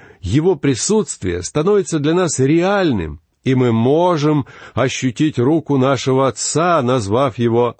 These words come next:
«Авва, Отче». Не думайте, что я желаю вам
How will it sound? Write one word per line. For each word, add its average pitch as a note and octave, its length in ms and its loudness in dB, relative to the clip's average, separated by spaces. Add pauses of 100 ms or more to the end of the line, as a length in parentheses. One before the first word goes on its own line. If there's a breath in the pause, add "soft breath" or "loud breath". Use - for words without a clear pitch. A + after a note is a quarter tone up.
«Авва, G#2+ 680 0 (100)
Отче». G2+ 640 -4 (380)
Не G3+ 140 2
думайте, A2 560 0
что - 180 -4
я A2 200 2
желаю A2 540 0
вам G#2+ 260 0